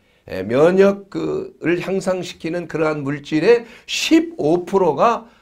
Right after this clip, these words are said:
면역 글로불린 A입니다. 근데 그 면역 글로불린 A가 특별히 노래를 잘하는 사람, 찬양을 많이 하는 사람에게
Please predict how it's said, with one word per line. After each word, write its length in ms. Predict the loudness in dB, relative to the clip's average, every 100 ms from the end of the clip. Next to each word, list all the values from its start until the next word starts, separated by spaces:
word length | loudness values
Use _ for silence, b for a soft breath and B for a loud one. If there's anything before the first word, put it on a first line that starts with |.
| B
면역 380 | -6 -4 -4 -6
글로불린 400 | -6 -6 -8 -10
A입니다. 600 | -10 -8 -10 -16 -20 -20 _ _ _
근데 220 | -2 0
그 400 | 2 0 -2 -4 B B B
면역 280 | 2 2
글로불린 320 | 2 0 2 2
A가 560 | 4 4 2 0 -8 -16
특별히 560 | -20 _ 2 4 2
노래를 600 | 0 2 4 4 4 0
잘하는 520 | 2 4 4 4 -2
사람, 340 | -4 -6 -6 -10 _ b b b b
찬양을 580 | 2 4 6 6 6
많이 320 | 4 2 2 2
하는 240 | 2 -2
사람에게 880 | -6 -2 -2 -2 -6 -6 -6 -6